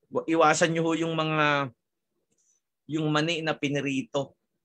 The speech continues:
no? Yung mga tuyo na mani, yung dry nuts, yung mga pinirito. Fried pala, fried, mga fried o mga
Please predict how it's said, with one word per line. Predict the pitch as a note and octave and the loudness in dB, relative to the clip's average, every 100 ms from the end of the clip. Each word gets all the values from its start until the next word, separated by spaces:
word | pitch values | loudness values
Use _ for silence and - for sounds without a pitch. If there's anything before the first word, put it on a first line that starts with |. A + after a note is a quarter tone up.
| A2+ | -6
no? | C3 | -4
Yung | B2 A#2 A#2 | -2 -4 -4
mga | A#2+ A#2 A#2 A2+ A2 A2 - _ | -4 -2 0 0 0 -2 -6 _
tuyo | D3+ D3+ D#3+ D#3 | 2 2 0 -2
na | D3 | -2
mani, | D3 E3+ E3 - | -2 -2 -4 -6
yung | B2 A#2+ A#2+ G#2+ | -10 -8 -8 -6
dry | A2 D3+ D#3 D3 | 0 2 4 2
nuts, | D#3+ D#3 - B2+ | 0 -2 -6 -8
yung | B2+ | -6
mga | B2 B2 - _ - | -4 -4 -6 _ -4
pinirito. | C3 C3+ C#3+ C#3 - D3 - _ _ _ _ _ _ | 0 2 2 0 -2 -6 -6 _ _ _ _ _ _
Fried | E3 E3+ F3+ C3+ - | 2 4 4 0 0
pala, | C#3 D#3 - | 2 2 -2
fried, | - C#3 C#3+ G2 | -4 -2 -2 -4
mga | A2+ A#2 A#2 | -6 -8 -8
fried | B2+ C3 A2+ | -2 -2 -2
o | A2 | -4
mga | A#2 A2+ | -4 -4